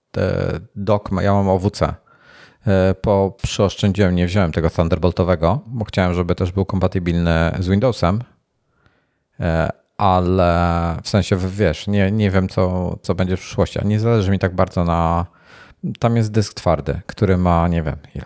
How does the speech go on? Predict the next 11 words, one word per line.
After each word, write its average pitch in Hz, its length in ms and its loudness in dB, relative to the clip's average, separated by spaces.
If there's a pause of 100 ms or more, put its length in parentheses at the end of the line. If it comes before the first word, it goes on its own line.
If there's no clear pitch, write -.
sto - 240 -4
czterdzieści, 85 720 0
sto - 220 -4
sześćdziesiąt 90 380 0
megabajtów 92 420 0
na 90 80 -2
sekundę, 107 520 0 (240)
maksymalny 95 540 0 (340)
zapis 95 460 -2
i - 20 -2
odczyt. - 420 -4